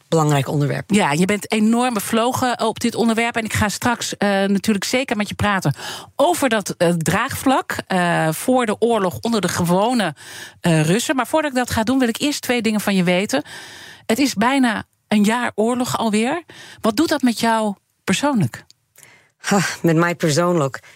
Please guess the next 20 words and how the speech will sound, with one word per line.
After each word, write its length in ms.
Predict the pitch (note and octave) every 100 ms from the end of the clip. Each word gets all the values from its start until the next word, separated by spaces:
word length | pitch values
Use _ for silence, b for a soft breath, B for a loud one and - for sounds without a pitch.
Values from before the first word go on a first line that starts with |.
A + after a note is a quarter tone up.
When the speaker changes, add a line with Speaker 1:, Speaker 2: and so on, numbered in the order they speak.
| B
Speaker 1:
Het 100 | -
is 120 | D#3+
natuurlijk 400 | E3+ C#3 F#3 D#3
een 160 | D#3+ E3+
ontzettend 760 | E3+ - - G#3 G3+ - E3+ C#3+ _ _ -
trieste 540 | - E3+ F#3+ - E3
verjaardag, 800 | - D3+ D#3+ E3 E3 A2+ - -
één 260 | - D3+ C#3+
jaar. 420 | C3+ A#2+ A#2 C3
Eh, 300 | - C3 B2+ - B B B B B _
het 180 | E3+ -
eerste 580 | G3 G3 - F3+ E3+ - _ _ -
wat 280 | F#3 F#3+
ik 160 | F3+ D#3+
deed 240 | F3+ F#3+ F3+
een 100 | E3+
jaar 240 | E3+ E3+
geleden 600 | F3 E3+ F#3 F3+ E3 D#3
was, 480 | D#3+ D#3+ D#3 D3+ D3
eh, 340 | D#3 D3+ D3+